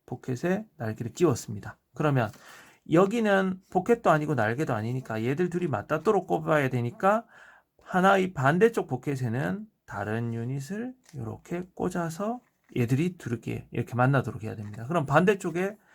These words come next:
다른 유닛을 하나 해서 포켓 두 개를 마찬가지로 꽂아 넣어야 되겠습니다. 요렇게 넣고 여기도 마찬가지로 요 포켓에 요 날개를 이렇게 넣어서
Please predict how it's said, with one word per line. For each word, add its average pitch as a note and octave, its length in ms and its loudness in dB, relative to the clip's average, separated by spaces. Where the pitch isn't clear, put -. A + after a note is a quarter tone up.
다른 A2+ 300 -4
유닛을 A#2+ 440 -4
하나 E3+ 360 -4
해서 F#3 440 -6
포켓 D3+ 300 -4
두 B2+ 140 -4
개를 C3+ 280 2
마찬가지로 C3+ 800 -2
꽂아 B2 340 -4
넣어야 A#2 260 -4
되겠습니다. - 640 -12
요렇게 D3 720 -8
넣고 A#2+ 920 -6
여기도 C#3+ 520 -4
마찬가지로 A2+ 920 -8
요 B2+ 140 -8
포켓에 C3+ 640 -6
요 C3 80 -6
날개를 B2+ 640 -6
이렇게 - 340 -12
넣어서 A2+ 600 -4